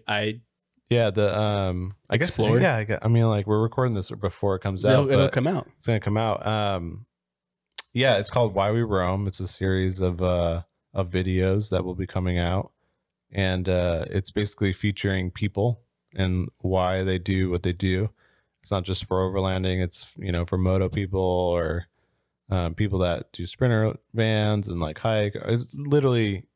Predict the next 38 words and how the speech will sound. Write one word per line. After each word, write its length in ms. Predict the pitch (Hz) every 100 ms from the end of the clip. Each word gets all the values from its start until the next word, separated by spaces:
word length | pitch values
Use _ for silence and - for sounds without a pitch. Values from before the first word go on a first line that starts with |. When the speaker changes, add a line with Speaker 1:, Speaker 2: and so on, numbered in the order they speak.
| _
Speaker 2:
anyone 540 | 110 110 107 104 101 95
under 240 | 98 95
the 100 | 87
sun. 460 | - 98 92 92 92
Speaker 1:
Yeah. 260 | 113 - - _ _ -
Speaker 2:
It's, 320 | 95 - -
uh, 320 | 95 90 85 - _ _ _
mo-, 220 | 104 107 -
it's 160 | 95 -
super 380 | - 127 117
inclusive. 840 | 107 98 101 101 107 101 101 98 -
Um, 640 | - 95 90 85 82 85 - _ _ _ _ _ _ _
and 400 | 98 92 92 92
we 160 | 95 95
will 180 | 92 92
be 160 | 92
doing, 640 | 92 101 98 95 92 90 90
um, 720 | 95 90 82 80 57 57 - - _ _
yeah, 220 | 131 110
we'll 160 | 85 95
be 200 | 98 98
dropping 480 | - 104 90 98 95
these, 300 | 92 92 92
like, 300 | 87 82 _ _ _ _ _ _ _ _
I 40 | 104
mean, 420 | 104 95 92 -
the 60 | 101
goal 280 | 110 104 101
is 120 | 90
to 120 | -
sh-, 140 | 92 - -
drop 240 | 107 95
'em 100 | 98
on 120 | 95
a 40 | 90
monthly 320 | 92 90 92
basis. 500 | 98 104 - 107 101
So 440 | - 90 85 92